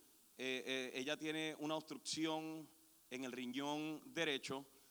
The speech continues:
eh, eh, y tienen, la tuvieron que dejar internada porque el dolor era demasiado fuerte y hasta el lunes o martes no van a poder hacerle lo que necesitan hacerle para, para, para, ¿cómo es? Desbloquear la obstrucción.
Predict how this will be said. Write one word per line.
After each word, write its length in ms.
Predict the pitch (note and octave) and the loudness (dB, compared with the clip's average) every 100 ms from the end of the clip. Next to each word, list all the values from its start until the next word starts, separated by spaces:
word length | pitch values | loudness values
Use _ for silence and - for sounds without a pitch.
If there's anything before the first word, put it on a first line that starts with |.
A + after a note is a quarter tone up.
| - - - | -20 -20 -6
eh, 260 | B2+ B2+ B2 | 0 0 0
eh, 280 | B2+ B2 A#2 C3 | 0 0 0 0
y 140 | D3+ | 0
tienen, 480 | D#3 E3 E3+ E3+ C#3+ | 2 2 2 -2 -2
la 100 | C#3 | -2
tuvieron 260 | B2+ C#3 D#3 | 0 0 2
que 60 | |
dejar 160 | D#3+ D#3+ | 4 4
internada 480 | E3 E3 E3 D3+ D#3+ | 4 0 2 2 2
porque 180 | C#3+ | 0
el 60 | B2+ | -2
dolor 260 | B2 B2+ C#3 | 0 0 0
era 140 | D3+ | 0
demasiado 420 | C#3 A#2+ - D3+ | 0 0 -2 -2
fuerte 460 | - C#3+ C3 A#2+ C3+ | -2 -2 -2 -2 -4
y 80 | B2+ | -4
hasta 300 | B2 C3 A#2+ | -4 0 0
el 80 | A#2+ | 0
lunes 300 | D3 D#3+ E3+ | -2 -2 -2
o 60 | |
martes 480 | D#3 E3 D#3+ B2+ B2 - - - - | 2 2 2 -4 -6 -12 -20 -18 -4
no 140 | B2+ | 2
van 120 | C3+ | 4
a 80 | C#3+ | 2
poder 220 | C3+ C#3 | 2 0
hacerle 720 | C3 - C#3 C3+ C3+ C3 A#2+ - - - - | 0 0 0 2 0 0 -4 -12 -20 -20 -6
lo 180 | B2 | -4
que 80 | B2+ | -2
necesitan 400 | B2 - C#3+ C#3+ | 0 0 0 0
hacerle 400 | C#3 - E3 D3+ | 0 0 0 0
para, 380 | B2 B2 A#2 A#2 A2+ | 2 2 2 0 -4
para, 340 | B2 A#2 A2 G#2+ - - - - | -2 -2 -2 -4 -6 -8 -16 -10
para, 260 | A#2 A2 | -6 -6
¿cómo 180 | G#2+ D3 | -6 -8
es? 60 | G3+ | -4
Desbloquear 460 | C3+ B2 B2 D3+ | -4 -2 0 0
la 60 | D#3+ | 0
obstrucción. 580 | D3+ D3+ - D3 C3+ | -2 -6 -4 -2 -2